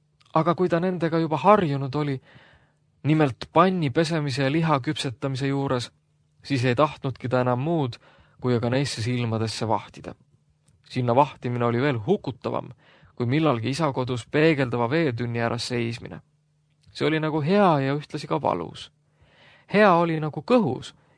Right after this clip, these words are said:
ja valus nagu südames või kuskil veel sügavamal või kaugemal.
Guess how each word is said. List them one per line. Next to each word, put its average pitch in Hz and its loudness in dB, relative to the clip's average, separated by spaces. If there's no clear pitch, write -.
ja 117 0
valus 175 4
nagu 127 -6
südames 131 -2
või 117 -4
kuskil 123 -4
veel 151 0
sügavamal 113 -2
või 113 -4
kaugemal. 110 -2